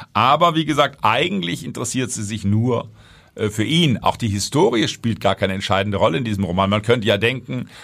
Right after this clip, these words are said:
neunzehnhundertneunundachtzig, die Wendezeit, das spielt jetzt eine ganz große, entscheidende Rolle.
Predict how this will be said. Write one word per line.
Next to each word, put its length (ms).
neunzehnhundertneunundachtzig, 1080
die 120
Wendezeit, 720
das 140
spielt 280
jetzt 160
eine 160
ganz 260
große, 440
entscheidende 600
Rolle. 400